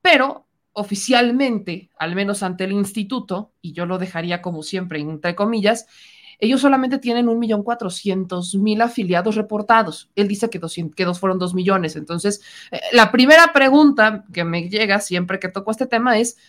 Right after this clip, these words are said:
pues, ¿de dónde me salieron otros seiscientos mil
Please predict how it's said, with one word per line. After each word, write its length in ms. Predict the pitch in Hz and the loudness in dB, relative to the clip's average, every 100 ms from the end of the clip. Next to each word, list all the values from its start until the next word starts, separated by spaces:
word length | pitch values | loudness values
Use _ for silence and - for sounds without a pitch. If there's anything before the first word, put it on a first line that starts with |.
| _ | _
pues, 140 | - 180 | -6 -2
¿de 60 | |
dónde 280 | 190 226 208 | 0 0 0
me 140 | 180 | 0
salieron 480 | 175 175 185 208 196 | -2 -2 0 0 0
otros 220 | 202 190 | -2 -4
seiscientos 600 | 185 175 208 190 180 185 | -6 -6 -4 -4 -4 -6
mil 320 | 196 226 226 | 0 0 -2